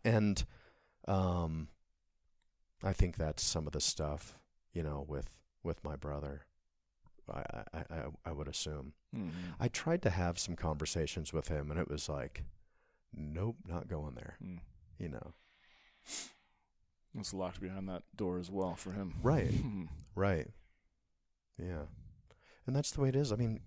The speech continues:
Speaker 1: y-, y-, you know, like, we weren't close. I'm sure, you know, he had a couple different people that, uh,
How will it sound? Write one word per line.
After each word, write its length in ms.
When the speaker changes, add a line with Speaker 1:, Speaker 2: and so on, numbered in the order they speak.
Speaker 1:
y-, 100
y-, 100
you 120
know, 140
like, 320
we 120
weren't 220
close. 520
I'm 100
sure, 420
you 100
know, 80
he 160
had 120
a 40
couple 260
different 280
people 280
that, 140
uh, 60